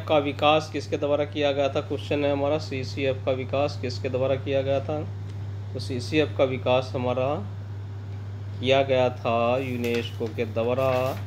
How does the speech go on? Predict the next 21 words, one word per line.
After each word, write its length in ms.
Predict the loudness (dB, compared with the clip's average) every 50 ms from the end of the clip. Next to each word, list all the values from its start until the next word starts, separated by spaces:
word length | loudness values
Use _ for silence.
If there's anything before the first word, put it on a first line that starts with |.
| -8 -8 -8 -8 -8 -8 -8 -8 -8
सीसीएफ़ 560 | -6 -4 -2 -2 -2 -2 0 2 2 2 2
का 80 | 0 -2
पूरा 280 | -2 -2 0 0 2 2
नाम 360 | 2 4 2 2 2 0 0
है 540 | -2 -2 0 2 4 4 4 4 4 2 0
Common 920 | -2 -6 -8 -8 -6 -4 -2 -2 0 0 -2 -2 -2 -2 -2 -2 -4 -4 -4 -4
Communication 840 | -4 -4 -4 -4 -4 -4 -4 -4 -4 -4 -4 -4 -4 -4 -4 -4 -4 -4 -4 -4
फॉर्मेट। 640 | -4 -2 -2 -2 -2 -2 -2 -2 -2 -2 -2 -2 -4 -4 -6 -6 -6 -6 -6 -6 -6 -6 -6 -6 -6 -6 -6 -4 -4 -4 -4 -4 -4 -4 -4 -2 0 2
और 100 | 2 2
विषय 280 | 2 2 4 4 4
शीर्षक 440 | 4 4 2 0 2 2 2 0 0 0 -4 -8 -8 -8 -6
निर्माण 500 | -2 0 0 0 2 4 6 6 6 4
के 80 | 4 2
लिए 140 | 4 4 4
रंगनाथन 480 | 4 4 4 4 2 2 2 2 0
ने 200 | 0 2 0 0
कौन 200 | 0 0 0 -2
सी 140 | -2 -2 -4
विकसित 340 | -4 -4 -4 -4 -4 -4 -2
की 120 | -2 -4
थी 120 | -4 -4